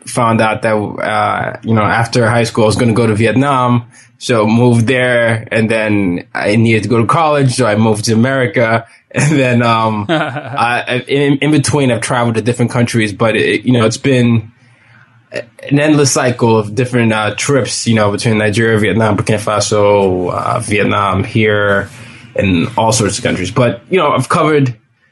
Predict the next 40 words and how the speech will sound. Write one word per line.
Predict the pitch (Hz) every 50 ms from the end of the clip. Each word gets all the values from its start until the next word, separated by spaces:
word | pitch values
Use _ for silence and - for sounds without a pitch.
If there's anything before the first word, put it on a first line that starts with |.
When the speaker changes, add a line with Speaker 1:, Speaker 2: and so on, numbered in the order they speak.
| _ _ _ _ _ -
Speaker 1:
Africa, | 127 139 139 120 139 131 - 147 139 131
Europe, | 123 127 135 135 131 131 135 131 - - - - _ _ _ _ _ _ _ _ _ _ _ -
um, | 92 113 117 113 113 110 110 107 104 104 104 104 - - -
Asia. | - 123 131 127 113 113 123 120 117 113 113 110 110 107 107 - _ _ -
I | - 120
haven't | 123 117 117 117 110 104 -
quite | - - - 120 90 -
covered | - 113 107 107 98 -
South | - - - - 120 98 95
America | 113 110 117 113 107 - - 110
yet, | 107 104 101 98 - -
but, | 110 107
um, | 104 101 101 98
you | 104 104 101
know, | 101
North | 110 113 113 117
America | 113 110 107 104 101 -
is | 95
the | 90 104
other | 101 98
one | 95 - -
I've | - -
covered. | - 98 92 - - -
So | - - - - - - -
Speaker 2:
yeah, | - 180 202 202 160 147 156
no, | 175 180 165 156
well, | 147 147 147 143
this, | 135 147 147 139 - -
what's | 151 160 - 147
really | 165 185 180 151
interesting | 147 143 143 - - 139 127
to | 120
me | 120 131 127 120 113
is, | 117 117 113 110 110 107 98 - -
is | - 123 117 110 110 110 110 110 101 104 - - - - - - - - - - - - - _ _ _ _
home | - - 190 196 180 131 101 92 -
for | - - 160
you. | 156 160 151 120 104 - -
Like, | 143 139 135 -
Te-, | - 208